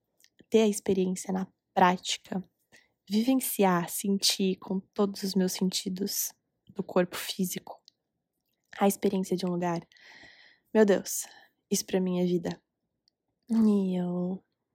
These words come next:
trago isso e já quero deixar aqui registrada a minha primeira intenção pra dois mil e vinte e três, que ficou muito clara essa última semana. Que por mais que eu ame planejar os meus anos, por mais que eu ame fazer mapa dos sonhos, por mais que eu ame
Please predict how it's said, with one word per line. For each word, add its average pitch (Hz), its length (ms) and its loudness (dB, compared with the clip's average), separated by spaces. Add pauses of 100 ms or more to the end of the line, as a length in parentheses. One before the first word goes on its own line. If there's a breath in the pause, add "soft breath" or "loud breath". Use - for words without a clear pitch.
(140)
trago 185 400 -2
isso 180 420 -2 (200)
e 190 80 2
já - 140 -2
quero 180 220 -2
deixar 180 280 -2
aqui 202 180 -6
registrada 269 560 0
a 190 40 0
minha 190 180 0
primeira 190 340 -2
intenção 208 420 -2
pra 196 120 -4
dois 185 220 -2
mil 190 120 -2
e 190 40 -2
vinte 185 200 -2
e - 40 -14
três, 175 420 -2 (580 loud breath)
que 196 100 4
ficou - 240 -2
muito 190 300 2
clara 180 540 4
essa 190 240 2
última 180 240 -2
semana. 170 520 -4 (960 loud breath)
Que 202 320 -2
por 214 160 -4
mais 208 220 2
que - 100 -2
eu 254 100 4
ame 196 220 6
planejar 185 480 2
os 175 80 0
meus 180 260 0
anos, 180 320 0
por - 200 -4
mais 190 180 2
que - 140 -2
eu 202 60 2
ame 190 200 -2
fazer 185 440 -6
mapa 180 280 -6
dos 185 120 -12
sonhos, 180 420 -6
por 196 160 -8
mais 185 220 -4
que - 120 -8
eu 190 120 0
ame 180 500 -4